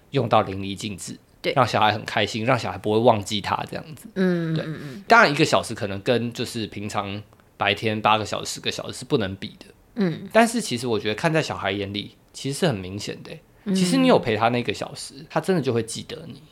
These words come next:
Speaker 2: 就是那个品质够好，他就会记得你。
Speaker 1: 我，我真的觉得，其实，
Speaker 2: 对。
Speaker 1: 呃，像我年轻时候在学的时候啊，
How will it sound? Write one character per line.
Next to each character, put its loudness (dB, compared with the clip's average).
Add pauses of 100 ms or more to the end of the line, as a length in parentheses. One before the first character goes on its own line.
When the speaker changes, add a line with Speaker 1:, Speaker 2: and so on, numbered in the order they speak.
(260)
Speaker 2:
就 2
是 2
那 4
个 2
品 -4
质 0
够 2
好， -4
他 -2
就 0
会 6
记 0
得 -4
你。 2
Speaker 1:
我， 2
我 0
真 4
的 6
觉 -2
得， 0
其 -2
实， 0 (360)
Speaker 2:
对。 -10
Speaker 1:
呃， 4
像 6
我 4
年 0
轻 0
时 -4
候 2
在 4
学 -8
的 -12
时 -14
候 -6
啊， -14